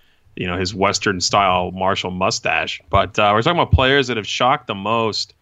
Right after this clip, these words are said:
Um, I would have to say Andre Kasha's return has been phenomenal. That's the easy one to grab. And on the negative side of things, I think I'd have to point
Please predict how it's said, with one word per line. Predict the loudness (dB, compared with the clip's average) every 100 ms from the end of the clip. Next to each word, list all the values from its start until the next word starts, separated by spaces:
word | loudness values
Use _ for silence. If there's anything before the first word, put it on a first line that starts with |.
| _ _ _ _ -8
Um, | -2 2 2 2 0 -4 -8 -8 -2
I | 0
would | 2
have | 0 -2
to | -6
say | -6 -2 0 2 0 0 -2 -8 _ _ _ _ 2
Andre | 4 4 2 -2 -4 -18
Kasha's | -4 0 2 2 -4 -6
return | -12 -10 -6 -4 -4 -6 -10 -10
has | -8
been | -6 -6
phenomenal. | -6 0 4 4 4 2
That's | 2 0
the | -2
easy | 0 2 2
one | 0 0
to | -2
grab. | 0 2 2 0 -6 -20 _ _ -4
And | 0 2 2 0
on | 0 0
the | 0
negative | -2 0 0 2 0 0
side | 0 0 2
of | -2
things, | -4 -4 -2 -2 -4 -8 -8
I | -8
think | -8 -4 -2 0
I'd | 0
have | 2 2 0
to | -4
point | -4 -2 0 0